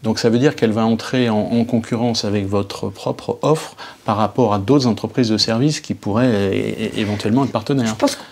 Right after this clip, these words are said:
Speaker 2: bon, euh, on est globalement, de toute façon, euh, on, I B M est un partenaire historique de Red Hat. Depuis le début, il a été l'un de nos premiers partenaires, euh, O E M,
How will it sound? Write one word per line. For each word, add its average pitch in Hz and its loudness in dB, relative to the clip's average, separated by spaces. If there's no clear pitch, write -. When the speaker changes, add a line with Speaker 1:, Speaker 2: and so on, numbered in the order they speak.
Speaker 2:
bon, 190 -2
euh, 196 0
on 214 2
est 202 -2
globalement, 240 4
de 196 2
toute 226 -8
façon, 254 0
euh, 175 -10
on, - -4
I 240 6
B 214 4
M 302 6
est 262 2
un 208 0
partenaire 214 -4
historique 226 -4
de 190 -6
Red 165 -4
Hat. - -8
Depuis 208 -2
le 175 -2
début, 185 4
il 165 -4
a 160 0
été 226 0
l'un 190 0
de 180 0
nos 165 2
premiers 190 0
partenaires, 175 -4
euh, 165 2
O 170 -2
E 156 2
M, 269 4